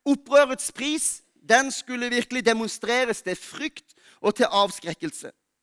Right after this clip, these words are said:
Og hør, derfor var nettopp korsdøden, den var nøye uttenkt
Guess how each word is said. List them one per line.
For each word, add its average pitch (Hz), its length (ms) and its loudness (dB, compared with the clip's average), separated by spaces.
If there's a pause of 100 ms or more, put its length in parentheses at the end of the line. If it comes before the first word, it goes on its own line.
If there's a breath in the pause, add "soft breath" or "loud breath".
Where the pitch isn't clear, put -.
(760)
Og 175 80 2
hør, 254 240 6
derfor 269 280 2
var 269 160 2
nettopp 277 520 -2
korsdøden, 269 1080 -6 (1800)
den 208 160 4
var 254 140 6
nøye 269 500 4 (160)
uttenkt - 640 -6